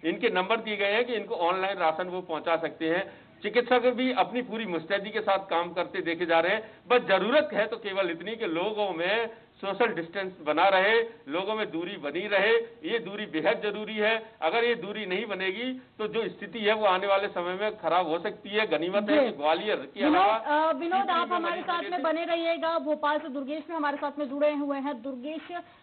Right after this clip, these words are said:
Speaker 2: राजधानी भोपाल की बात करें तो किस तरह की तस्वीरें भोपाल से निकलकर सामने आ रही है, क्योंकि जो लगातार आंकड़ा है positive मरीजों का वो बढ़ता जा रहा है?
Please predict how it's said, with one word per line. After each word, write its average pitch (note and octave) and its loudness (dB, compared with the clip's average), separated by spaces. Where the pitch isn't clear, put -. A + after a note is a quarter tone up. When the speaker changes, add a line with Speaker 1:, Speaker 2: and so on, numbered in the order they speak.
Speaker 2:
राजधानी D4 2
भोपाल C4+ 2
की D4+ -4
बात B3+ 0
करें C#4 2
तो D4+ -6
किस - -8
तरह D4 0
की D4+ -4
तस्वीरें A#3 -4
भोपाल A#3 2
से C4+ -2
निकलकर A#3 -2
सामने A3+ -2
आ A3 0
रही A3+ 0
है, B3+ 0
क्योंकि C#4 -4
जो D4+ -4
लगातार B3 0
आंकड़ा A#3 0
है C#4+ 0
positive A#3 -4
मरीजों A3+ -4
का - -8
वो C#4 6
बढ़ता B3+ 2
जा F3+ -8
रहा - -10
है? A3 -12